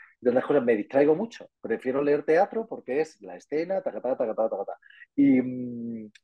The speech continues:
y los guiones, pues siempre como que, que se me va la atención a mil sitios. Yo me leía los guiones que iban mandando de prelectura y era como ver la, la puñetera serie. O sea, yo estaba ahí leyéndolo y digo, "Ah, eh, me voy a leer uno más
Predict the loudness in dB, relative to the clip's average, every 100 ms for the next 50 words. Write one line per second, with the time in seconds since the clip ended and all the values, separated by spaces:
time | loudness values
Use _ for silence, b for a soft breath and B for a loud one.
0 | _ 2 4 6 6 6 4 2 -6 -4
1 | -2 -2 0 0 2 2 2 -2 -8 -2
2 | 4 6 6 2 2 2 2 -2 -8 -12
3 | -14 -14 -14 b b _ -6 -2 4 8
4 | 8 8 6 4 0 -2 -2 0 0 0
5 | -2 0 2 0 0 0 0 0 0 -2
6 | -4 -4 -6 _ 0 2 0 _ _ _
7 | _ _ _ _ _ -4 -2 0 0 2
8 | 2 0 -2 -6 -10 -6 -4 -4 -4 -4
9 | -4 -4 -2 -2 2 2 2 0 -4 -6
10 | -6 _ 2 4 4 4 4 4 2 0
11 | -2 -2 -2 -4 -6 -10 _ _ -20 -12
12 | -10 -10 -6 -2 0 2 0 0 -2